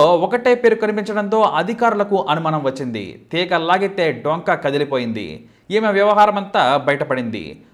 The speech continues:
మొత్తం ఇరవై ఐదు స్కూళ్లలో ఆమె రికార్డులు ఉండడంతో అలా ఎలా మోసం చేసింది అని అందరూ ఆశ్చర్యపోతూ ఉన్నారు.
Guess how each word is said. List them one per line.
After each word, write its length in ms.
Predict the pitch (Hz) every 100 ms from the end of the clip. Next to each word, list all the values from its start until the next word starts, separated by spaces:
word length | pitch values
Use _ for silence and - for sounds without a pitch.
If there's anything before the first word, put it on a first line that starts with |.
| _
మొత్తం 380 | 127 196 196 262
ఇరవై 260 | 226 220 233
ఐదు 120 | 220
స్కూళ్లలో 640 | 220 220 214 220 160 175 170
ఆమె 200 | 190 190
రికార్డులు 480 | 160 175 220 208 202
ఉండడంతో 640 | 202 208 208 170 110 92 -
అలా 220 | 135 214 247 240
ఎలా 460 | 247 156 180 202 - - 113
మోసం 480 | 117 156 202 233 226 202
చేసింది 380 | 202 202 196 196
అని 120 | 185 185
అందరూ 460 | 160 190 190 185 -
ఆశ్చర్యపోతూ 720 | 143 160 165 151 143 135 135
ఉన్నారు. 340 | 123 113 95